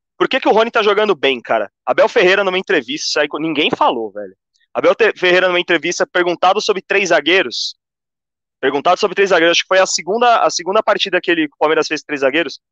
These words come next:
ele falou assim, "Vocês não perceberam, só que eu jogando com três zagueiros,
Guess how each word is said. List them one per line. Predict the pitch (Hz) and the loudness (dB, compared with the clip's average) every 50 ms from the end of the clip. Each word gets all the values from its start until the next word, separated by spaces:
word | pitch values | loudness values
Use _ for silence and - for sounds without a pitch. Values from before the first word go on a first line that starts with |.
| _ _ | _ _
ele | - 131 147 | -6 -6 -4
falou | - 175 175 175 | 0 2 2 2
assim, | 170 - 175 147 117 98 _ _ _ _ _ - | 0 0 -4 -6 -8 -8 _ _ _ _ _ -8
"Vocês | 147 151 - 170 170 | -6 -2 -2 -2 -2
não | 196 185 | -2 -4
perceberam, | - 196 185 - 220 202 175 160 156 143 127 113 - _ _ _ _ _ _ _ | -4 -4 -2 0 -2 0 2 2 0 0 0 -2 -10 _ _ _ _ _ _ _
só | - - - 180 185 | -10 -4 0 0 0
que | - - 180 165 151 | -2 -2 -4 0 2
eu | 156 170 175 | 2 2 2
jogando | 180 190 180 196 190 185 | 2 2 2 2 0 0
com | - 180 170 | -2 -4 -8
três | - - 180 190 185 165 | -4 -2 -2 0 2 2
zagueiros, | 165 147 143 156 185 196 165 127 110 - - - | 0 0 2 2 0 0 0 -2 -6 -6 -10 -12